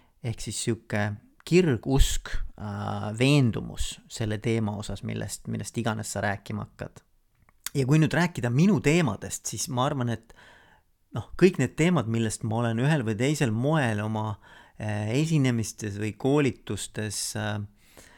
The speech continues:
äh, või töötubades või seminarides rääkinud, siis noh, need kõik on sellised teemad, mis mind ennast on sügavalt puudutanud. Et juhtimine, noh,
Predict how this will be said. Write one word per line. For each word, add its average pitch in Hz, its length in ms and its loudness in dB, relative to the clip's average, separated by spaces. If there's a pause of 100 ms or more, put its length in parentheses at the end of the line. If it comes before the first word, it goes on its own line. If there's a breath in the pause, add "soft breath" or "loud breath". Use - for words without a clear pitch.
(280 soft breath)
äh, 107 200 -6
või 107 200 -2
töötubades 110 800 2
või 117 160 -4
seminarides 110 760 0
rääkinud, 123 720 -2
siis - 240 -8
noh, 117 180 -2 (100)
need - 200 -8
kõik 208 320 2
on 110 80 -2
sellised 143 340 2
teemad, 160 320 2
mis 107 260 -4 (760 loud breath)
mind 135 200 4
ennast 165 560 4
on 101 100 -6
sügavalt 113 540 0
puudutanud. 107 800 4 (500 loud breath)
Et 107 240 -6
juhtimine, 107 720 2
noh, 110 220 -4